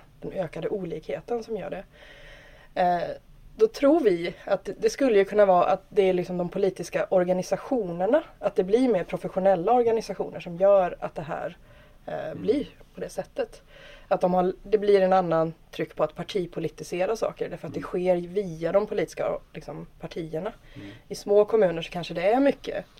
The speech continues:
Speaker 1: eh, nätverk och liksom att man, man känner varandra så man pratar och kanske blir mer, mm,
Speaker 2: Mm.
Speaker 1: deliberativt på det sättet.
Speaker 2: Ja, jag tänker lite på det här med vilka konsekvenser
Speaker 1: Mm.
Speaker 2: det får också då. Eh, det är väl kanske det som är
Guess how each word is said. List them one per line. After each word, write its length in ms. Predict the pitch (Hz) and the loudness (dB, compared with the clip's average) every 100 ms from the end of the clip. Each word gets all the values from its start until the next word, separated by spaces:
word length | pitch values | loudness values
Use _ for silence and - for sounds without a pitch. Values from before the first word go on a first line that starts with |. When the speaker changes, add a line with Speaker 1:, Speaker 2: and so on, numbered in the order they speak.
| 226 220 | -10 -8
Speaker 1:
eh, 120 | 185 | -4
nätverk 680 | 202 180 - - - - | -2 -2 -2 -4 -4 -6
och 80 | 170 | -10
liksom 300 | 160 - - | -10 -10 -14
att 140 | - - | -14 -16
man, 220 | - 175 | -16 -16
man 120 | - 185 | -12 -10
känner 280 | 180 170 | -10 -4
varandra 320 | 240 196 147 - | -2 -2 -6 -12
så 120 | 170 | -14
man 100 | 165 | -12
pratar 520 | - 160 - 117 90 | -8 -10 -10 -14 -14
och 140 | 69 - - - - | -16 -20 -20 -20 -20
kanske 220 | - - | -20 -16
blir 120 | 180 | -14
mer, 220 | 175 160 165 _ _ - - - - - - _ 185 | -12 -14 -16 _ _ -20 -20 -20 -20 -20 -20 _ -16
mm, 100 | 170 | -14
Speaker 2:
Mm. 100 | 117 | -6
Speaker 1:
deliberativt 680 | 175 165 185 190 - - | -6 -6 -6 -8 -10 -16
på 60 | - | -14
det 100 | 165 | -14
sättet. 420 | 175 - 185 - _ - _ _ _ - - - - - - | -16 -18 -20 -20 _ -20 _ _ _ -20 -20 -20 -20 -20 -16
Speaker 2:
Ja, 380 | 151 135 147 190 170 151 | -4 0 0 -2 -4 0
jag 160 | 143 | 0
tänker 240 | 160 147 151 | 0 -2 -4
lite 240 | 151 139 | -2 -2
på 160 | - 135 | -2 0
det 100 | 151 | 2
här 160 | 139 | 2
med 420 | 127 139 135 123 | 0 -6 -6 -4
vilka 260 | 113 113 110 | -4 -6 -6
konsekvenser 1000 | - 117 - - 139 113 - - 82 - - - | -4 -8 -8 -2 -2 -2 -4 -2 -2 -4 -12 -2
Speaker 1:
Mm. 280 | 214 202 226 | 0 0 -4
Speaker 2:
det 120 | 147 | -4
får 240 | - - | -2 -2
också 300 | 110 - - | -4 -6 -6
då. 440 | 131 - - - 123 | -4 -6 -12 -8 -4
Eh, 280 | 117 113 113 131 143 | 0 -2 -4 -10 -10
det 180 | 131 | -6
är 40 | 123 | -4
väl 100 | 131 | -2
kanske 240 | 131 - | -4 -4
det 100 | 135 | -4
som 220 | 135 131 127 | -4 -4 -4
är 160 | 110 | -6